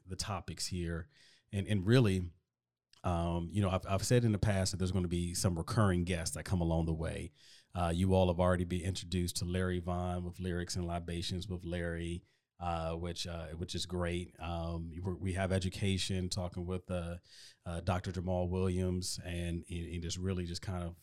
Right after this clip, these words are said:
you know, the, the mature mindset, I'll call it, uh, from his side. But, um, w-, really the person that said, "Hey, do this"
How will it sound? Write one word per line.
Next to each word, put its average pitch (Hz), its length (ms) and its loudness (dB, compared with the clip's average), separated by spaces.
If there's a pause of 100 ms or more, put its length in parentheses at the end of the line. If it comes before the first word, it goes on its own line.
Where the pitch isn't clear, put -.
(140)
you 87 100 -6
know, 85 220 -4
the, 85 300 -6
the 90 100 -4
mature 98 360 -2
mindset, 85 600 -4
I'll 80 160 -6
call 85 340 -6
it, 85 140 -8 (120)
uh, 82 260 -8
from 82 200 -10
his 90 160 -4
side. 82 300 -8
But, 98 260 0 (960)
um, 85 520 0 (320)
w-, 117 320 4 (440)
really 120 340 6
the 104 80 2
person 120 380 4
that 101 140 2
said, 101 180 -2
"Hey, 95 140 -2
do 101 200 4
this" - 420 -6